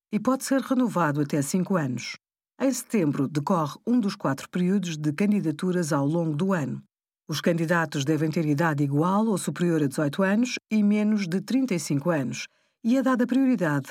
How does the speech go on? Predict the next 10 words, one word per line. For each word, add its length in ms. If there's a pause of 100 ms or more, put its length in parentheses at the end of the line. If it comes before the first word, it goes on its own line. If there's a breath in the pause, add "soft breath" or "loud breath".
a 80
quem 180
tem 200
rendimentos 600
mais 240
baixos. 560 (640)
A 60
candidatura 720
é 100
gratuita. 600